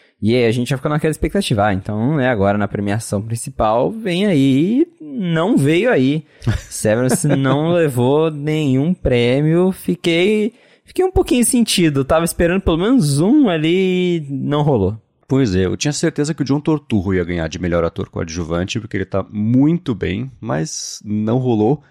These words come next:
Speaker 2: Por outro lado, uma outra surpresa, e essa foi bacana, foi que T-, Ted Lasso, mais uma vez, levou alguns Emmys, levou três dessa vez, que foi de melhor ator pro Jason Sudeikis,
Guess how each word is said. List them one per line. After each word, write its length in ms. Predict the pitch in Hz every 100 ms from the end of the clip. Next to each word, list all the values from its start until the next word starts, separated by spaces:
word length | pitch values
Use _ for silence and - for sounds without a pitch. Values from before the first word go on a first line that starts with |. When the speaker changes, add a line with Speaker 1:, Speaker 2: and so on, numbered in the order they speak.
| _ _
Speaker 2:
Por 160 | - 240
outro 200 | 208 156
lado, 200 | 120 156
uma 100 | 147
outra 160 | 151
surpresa, 500 | 165 151 123 120 120
e 140 | 101 104
essa 340 | 110 - 90
foi 160 | 78 101
bacana, 460 | 90 90 101 110
foi 160 | 131 147
que 140 | -
T-, 240 | 151 - -
Ted 280 | - 139 123
Lasso, 360 | 107 123 147
mais 280 | 117 123 160
uma 160 | 175 165
vez, 520 | 110 117 160 - - _ _ _ _ -
levou 300 | 101 107 120 -
alguns 480 | 113 95 160 196
Emmys, 260 | 113 170 131
levou 220 | 110 107
três 580 | - - 120 185 202 -
dessa 300 | 104 - 98
vez, 340 | 80 104 156
que 80 | -
foi 160 | - 98
de 80 | 92
melhor 240 | 98 101
ator 400 | 98 - 117 147
pro 640 | 147 104 92 87 85 87 -
Jason 280 | 104 90
Sudeikis, 720 | 90 104 107 170 190 101 -